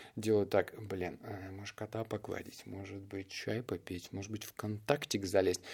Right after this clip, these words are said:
может быть, клип посмотреть, может быть, порно H D онлайн включить". Ну, мужская половина меня щас поймёт. Э, и все эти отвлекающие факторы, они убивают фокус. Но вот если вдуматься, что если мы на чём-то сосредотачиваемся на сто процентов,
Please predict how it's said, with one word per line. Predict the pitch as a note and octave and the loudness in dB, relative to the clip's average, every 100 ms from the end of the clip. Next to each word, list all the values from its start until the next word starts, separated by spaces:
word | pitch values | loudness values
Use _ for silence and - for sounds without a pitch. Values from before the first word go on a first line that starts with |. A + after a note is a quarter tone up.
| - - | -2 2
может | A#2+ | 6
быть, | C3 - | 4 4
клип | - D3 E3 - | 8 10 8 4
посмотреть, | A2 - G2+ - F2+ - - - - | 0 2 2 2 0 -2 -10 -12 2
может | A#2 B2+ | 4 6
быть, | C3 B2 | 6 8
порно | - C#3 C3 | 12 12 12
H | B2+ A#2 | 8 10
D | B2+ | 10
онлайн | B2+ C3 D#3+ E3+ | 12 12 10 8
включить". | - G2+ - - | -2 -6 -4 -2
Ну, | A2 F2 - | -2 -2 -4
мужская | - F#2 G2 G2+ G2+ - F#2+ | -4 -2 0 2 2 6 6
половина | F2+ G2 F#2 F2+ | 8 6 6 4
меня | F2+ | 2
щас | - - | -2 -4
поймёт. | - G2+ G2+ G2+ - - - | 0 2 0 -2 -10 -14 -4
Э, | - - | 0 2
и | - C3+ | 4 2
все | - - D3 D#3 C#3+ | 2 0 6 10 10
эти | C3+ | 8
отвлекающие | A#2 A#2 C#3 C3 - | 2 4 8 8 6
факторы, | A2+ E3+ E3+ - A2 - | 6 6 6 6 6 6
они | G#2+ G#2 A#2+ D3 C#3 - - - _ | 2 4 6 6 6 4 -6 -20 _
убивают | B2+ A2+ A#2+ A2 C3 C3 F#2 | 0 4 4 6 8 6 4
фокус. | - - G#2+ - - - - _ - - - | 2 4 4 2 -8 -12 -16 _ -20 -14 2
Но | A#2+ B2+ | 6 8
вот | C3 C3+ | 8 6
если | D#3+ E3+ C3+ | 4 4 2
вдуматься, | A2 C#3+ D#3+ C3 - | 4 6 6 4 0
что | - - | -6 0
если | G2+ C#3+ - A#2 | 6 6 6 4
мы | A#2+ | 6
на | A2+ F#2 | 4 2
чём-то | - A#2 G#2+ F#2+ | 2 2 2 -2
сосредотачиваемся | - - G#2+ G2+ - A#2+ - G2+ - - | -6 -4 -2 2 8 8 8 0 -2 0
на | F#2+ F#2 | 0 2
сто | - A#2 | 10 10
процентов, | G#2 F#2+ - B2 E3 - | 10 2 2 4 4 2